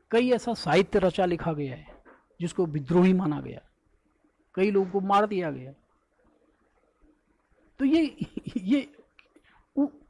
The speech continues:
उसी समाज से तो बच्चा भी आ रहा है,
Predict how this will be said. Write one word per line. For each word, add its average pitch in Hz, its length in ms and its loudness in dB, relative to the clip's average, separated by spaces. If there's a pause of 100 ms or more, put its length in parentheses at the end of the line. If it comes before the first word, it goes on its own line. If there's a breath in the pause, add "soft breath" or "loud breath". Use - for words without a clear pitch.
उसी 320 280 2
समाज 220 400 2
से - 160 -8
तो 247 180 -2
बच्चा 180 320 -4
भी 156 160 -4
आ 113 140 -4
रहा 101 140 -6
है, 104 320 -12